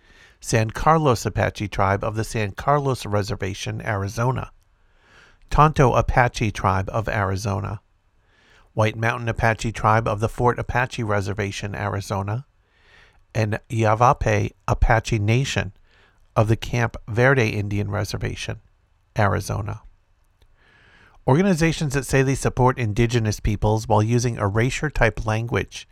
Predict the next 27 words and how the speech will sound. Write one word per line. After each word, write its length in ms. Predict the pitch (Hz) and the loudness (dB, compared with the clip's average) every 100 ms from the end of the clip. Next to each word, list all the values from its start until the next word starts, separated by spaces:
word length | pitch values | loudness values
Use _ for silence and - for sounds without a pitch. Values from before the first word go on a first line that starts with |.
| _ - - - | _ -20 -20 -10
is 160 | 104 | -8
harmful 560 | - 131 156 - 92 - | 0 4 4 2 -4 -4
and 200 | 110 117 | -6 -4
counterproductive. 1040 | 127 123 110 - 110 113 - 95 82 - _ _ _ _ _ - - - | -2 0 0 0 4 4 4 -2 -2 -10 _ _ _ _ _ -20 -20 -10
This 180 | - 101 | -4 -2
type 240 | - 107 110 | 2 2 2
of 120 | 101 | 0
erasure 440 | 101 110 - 117 | 2 0 0 -2
undermines 640 | 113 113 131 120 107 107 - | 0 0 2 2 2 0 -2
the 120 | 113 | -4
abilities 500 | 101 123 127 117 110 | 0 0 0 -2 -2
of 160 | 104 | -4
Native 400 | 104 110 123 131 - | -2 -2 0 -2 -2
and 200 | 110 104 | -4 -2
non-Native 560 | 104 123 131 123 110 | -2 0 -2 -2 -4
people 340 | - 165 104 98 | -6 -6 -4 -4
to 140 | - | -4
work 260 | 120 135 - | -2 -2 -4
together. 500 | - 101 95 - - _ _ _ _ - - - | -6 -4 -4 -4 -12 _ _ _ _ -20 -20 -8
It 80 | 101 | -4
also 300 | 95 - 95 | -4 -4 -4
threatens 420 | 117 110 101 - | 0 -2 -2 -12
critical 440 | - 156 - 131 | -4 -2 0 0
rights 340 | 117 127 120 113 | 2 2 0 -2
around 320 | 104 104 107 | -2 -2 -4
Indigenous 580 | 107 104 139 160 147 - | -6 -4 -4 -2 -4 -2
sovereignty, 680 | 127 123 131 127 110 90 | 0 0 0 -4 -4 -6